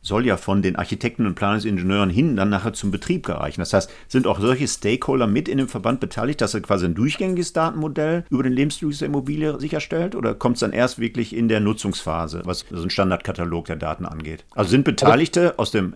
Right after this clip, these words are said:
Speaker 1: Planungsbereich auch mit im C-F-M-Ring?
Speaker 2: Genau. Da sind heute sehr viele Leute dabei. Wie gesagt, am Anfang sind wir über die I-T-Branche eingestiegen. Heute haben wir Consultants und wir kooperieren mit ganz vielen Architekten.
Speaker 1: Ah ja.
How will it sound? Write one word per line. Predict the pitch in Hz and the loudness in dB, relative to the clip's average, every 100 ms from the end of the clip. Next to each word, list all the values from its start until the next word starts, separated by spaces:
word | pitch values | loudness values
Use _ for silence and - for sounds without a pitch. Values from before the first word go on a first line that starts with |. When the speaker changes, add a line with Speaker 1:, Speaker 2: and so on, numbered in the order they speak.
| - | -10
Speaker 1:
Planungsbereich | - 92 123 185 - 147 156 165 - | -2 2 4 2 0 -2 -2 -2 0
auch | 104 - | 0 2
mit | 139 - | -2 -2
im | 160 | -4
C-F-M-Ring? | - 151 151 147 143 196 - - | -2 -2 -2 -4 -6 -8 -6 0
Speaker 2:
Genau. | - 98 123 - - - | 0 0 -8 -14 -18 -2
Da | 117 110 | 0 2
sind | 135 - | 2 4
heute | 123 120 - - - | 4 6 4 2 -10
sehr | 107 120 120 | 2 4 4
viele | 139 117 | 0 2
Leute | 110 107 101 | 4 2 2
dabei. | 95 104 160 196 | 0 0 2 0
Wie | 117 | 0
gesagt, | 120 117 123 | 0 0 2
am | 110 | 0
Anfang | 113 127 127 113 | -2 0 0 0
sind | 120 117 110 | -4 -4 -6
wir | 110 113 107 | 0 2 2
über | 113 110 | 0 0
die | 104 101 101 104 107 - | 0 -2 -4 -4 -4 -4
I-T-Branche | 117 117 165 170 170 147 143 131 - | 0 0 0 0 4 6 6 0 0
eingestiegen. | 127 127 123 127 120 110 | 2 2 0 0 0 2
Heute | 110 127 127 131 | 6 6 6 2
haben | 123 117 | 2 2
wir | 113 117 113 - - - - | 4 6 6 0 -18 -8 2
Consultants | 123 110 113 127 123 139 127 | 4 6 6 4 2 -2 -2
und | - 117 113 107 | -2 0 0 2
wir | 120 117 | 4 6
kooperieren | 131 127 120 113 123 | 6 6 4 6 4
mit | 120 113 | 4 2
ganz | - 117 | 2 0
vielen | - 120 113 110 107 104 | -4 -2 2 4 2 0
Architekten. | 117 117 110 101 - 156 165 - | -2 4 4 4 -2 -2 -4 0
Speaker 1:
Ah | 131 | 2
ja. | 98 | 2